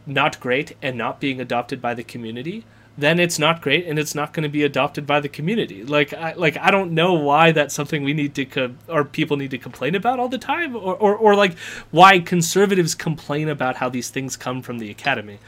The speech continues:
I don't even know that Latinx comes from the academy, I'll just say that <laughs> straight up. But that's, like, what, what they make it out to,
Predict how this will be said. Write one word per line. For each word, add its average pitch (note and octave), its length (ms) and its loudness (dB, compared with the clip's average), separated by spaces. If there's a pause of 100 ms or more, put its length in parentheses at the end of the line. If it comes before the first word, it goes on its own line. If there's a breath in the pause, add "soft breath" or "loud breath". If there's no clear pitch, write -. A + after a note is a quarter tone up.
(260 loud breath)
I G#3 120 6
don't C#4 100 6
even A3 200 6
know F3+ 120 4
that D#3+ 160 2
Latinx C#3 460 0
comes B2+ 280 -6
from A2 200 -10
the G2+ 80 -16
academy, G#2 400 -14
I'll G#2 100 -14
just - 220 -14
say A#2 100 -10
that - 260 -12
<laughs> - 80 -2
straight F#3 280 0
up. - 200 0
But D#3 120 -6
that's, F3 240 0
like, F3+ 200 4
what, D#3+ 280 0
what E3+ 240 0
they D#3 120 2
make D3+ 280 -2
it C3 80 -4
out C3 220 -4
to, A#2 320 -10